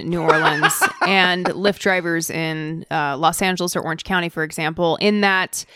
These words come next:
Speaker 1: every single Lyft driver we had wanted to have a conversation with us.
Speaker 2: Yeah. Or, eh,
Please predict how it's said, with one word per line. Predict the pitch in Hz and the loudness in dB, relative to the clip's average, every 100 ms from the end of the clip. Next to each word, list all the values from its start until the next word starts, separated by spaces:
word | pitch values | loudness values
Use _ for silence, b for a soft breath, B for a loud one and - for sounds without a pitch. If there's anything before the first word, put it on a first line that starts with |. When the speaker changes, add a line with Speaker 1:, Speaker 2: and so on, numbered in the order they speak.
| B B B _ | B B B _
Speaker 1:
every | 269 285 311 | 2 4 2
single | 247 262 226 | 4 4 4
Lyft | 202 196 | 2 2
driver | 196 190 | 2 2
we | 170 165 | 0 -2
had | - 214 185 156 147 151 165 _ - | 0 0 2 2 0 -4 -10 _ -14
wanted | 180 180 190 208 208 196 | -8 0 4 4 4 2
to | |
have | 185 165 | 0 0
a | 170 | -2
conversation | 165 139 - 156 143 | -4 -4 -4 -6 -6
with | 135 - | -10 -6
us. | - | 2
Speaker 2:
Yeah. | 135 107 90 | 2 2 2
Or, | 247 277 | 2 4
eh, | 262 269 320 | 4 2 2